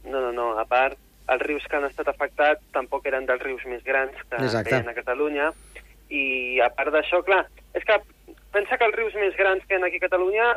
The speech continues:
Speaker 1: la gran majoria tenen preses d'aigua. Llavors,
Speaker 2: Sí.
Speaker 1: eh, en certa forma, tots aquests grans rius, com per exemple el Ter, eh, el Llobregat, el Besòs, eh, són rius que al tenir preses d'aigua, més o menys es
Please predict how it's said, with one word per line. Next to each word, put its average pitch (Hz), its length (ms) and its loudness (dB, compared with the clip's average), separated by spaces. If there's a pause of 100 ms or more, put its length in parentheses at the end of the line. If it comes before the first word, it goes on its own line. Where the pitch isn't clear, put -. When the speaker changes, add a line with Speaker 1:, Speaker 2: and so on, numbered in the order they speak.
Speaker 1:
la 160 120 6
gran 165 180 4
majoria 202 360 2
tenen 196 280 0
preses 151 320 0
d'aigua. 120 440 0 (140)
Llavors, 127 360 2
Speaker 2:
Sí. - 60 -20 (440)
Speaker 1:
eh, 151 320 4
en 160 160 -2
certa 180 420 2
forma, 208 480 2
tots 180 180 -6
aquests 190 360 -2
grans 170 280 -2
rius, 208 340 2
com 175 100 -10
per 151 100 -2
exemple 147 300 -2
el 139 100 -2
Ter, 175 320 4
eh, 135 920 0
el 131 160 -4
Llobregat, 147 680 2
el 147 140 0
Besòs, 170 460 2 (480)
eh, 139 300 0 (100)
són 180 240 -2
rius 214 400 2
que 175 60 2
al 147 220 4
tenir 165 220 -4
preses - 380 2
d'aigua, 196 420 4
més 190 220 -2
o 202 40 -2
menys 190 240 0
es 180 100 -8